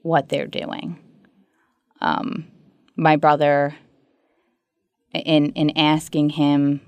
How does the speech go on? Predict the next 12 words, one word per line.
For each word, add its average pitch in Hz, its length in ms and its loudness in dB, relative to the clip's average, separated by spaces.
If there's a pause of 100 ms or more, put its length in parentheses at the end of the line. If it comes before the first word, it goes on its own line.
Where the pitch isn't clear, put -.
(160)
about 143 380 2
his 151 220 -6
addiction, 139 720 -2 (440)
would 160 200 2
say, 147 500 0 (1700)
"I'm 170 240 4
a 165 40 0
good 160 240 0
kid, 160 260 0
I 139 120 4
just 143 240 -6
got 139 220 0